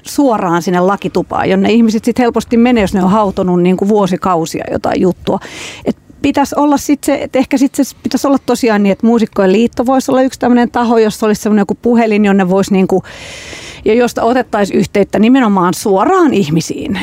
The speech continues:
Että otettaisiin se, niinku, suora tilanne ja tässä on ollut tällaista ja ikään kuin, että ymmärrätkö sitä, että sit sinä, joka toimit näin, koska ilmeisesti luulet, että se on okei, niin että se ei ole okei ja se aiheuttaa ahdistusta, että mitäs nyt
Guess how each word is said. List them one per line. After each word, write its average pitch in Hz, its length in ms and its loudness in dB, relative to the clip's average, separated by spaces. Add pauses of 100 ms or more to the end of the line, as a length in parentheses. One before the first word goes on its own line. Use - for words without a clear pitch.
(120)
Että - 160 -2
otettaisiin 220 320 -4
se, 247 60 0
niinku, 233 300 0 (920)
suora 311 360 0
tilanne 226 480 2
ja 214 120 0
tässä 240 300 -2
on 196 80 2
ollut 175 280 0
tällaista 226 580 0 (100)
ja 190 240 0 (640)
ikään 196 260 -2
kuin, 190 120 0
että 277 160 0
ymmärrätkö 208 720 2
sitä, - 480 -2
että 190 240 -2
sit 214 220 -2 (160)
sinä, 233 300 2 (440)
joka 196 460 0
toimit 214 440 0
näin, 233 440 2
koska 185 400 -4 (140)
ilmeisesti 180 520 2
luulet, 190 340 2
että - 120 -8
se - 80 -6
on 196 100 0
okei, 294 360 2
niin 262 160 4
että 254 200 -2
se 277 120 -2
ei 247 160 4
ole 202 180 4
okei 180 260 0
ja 175 60 2
se 185 100 -4
aiheuttaa 170 500 0
ahdistusta, - 540 -4
että 214 140 0
mitäs 277 300 0
nyt 220 160 0